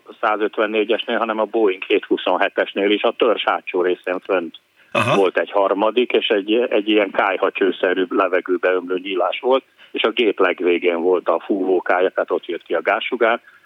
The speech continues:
Speaker 1: Egyébként, ö, hasonló volt a Trident is, egy angol, ö, gép volt ilyen, tehát legalább három utasszállító gépet tudnék mondani, illetve hát dehogy nem, hát volt még a,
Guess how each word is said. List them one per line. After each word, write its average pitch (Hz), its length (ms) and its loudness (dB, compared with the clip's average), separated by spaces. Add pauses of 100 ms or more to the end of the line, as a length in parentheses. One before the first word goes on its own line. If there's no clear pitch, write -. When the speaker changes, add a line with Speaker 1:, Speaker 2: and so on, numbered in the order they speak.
(120)
Speaker 1:
Egyébként, 98 680 0
ö, 98 260 4
hasonló 90 640 0
volt 92 240 2
a 85 120 -2
Trident 87 600 -2
is, 101 120 -6
egy 90 180 0
angol, 85 540 -2 (100)
ö, 85 300 0 (100)
gép 95 220 0
volt 92 260 2
ilyen, 95 240 2
tehát 95 260 0 (400)
legalább 90 400 0
három 87 500 -2
utasszállító 85 800 -4
gépet 82 420 -2
tudnék 90 340 -4
mondani, 135 280 0
illetve 147 240 2
hát 135 140 0
dehogy 95 300 0
nem, 98 180 -2
hát 101 200 -2
volt 110 280 -2
még 92 200 -2
a, 90 140 0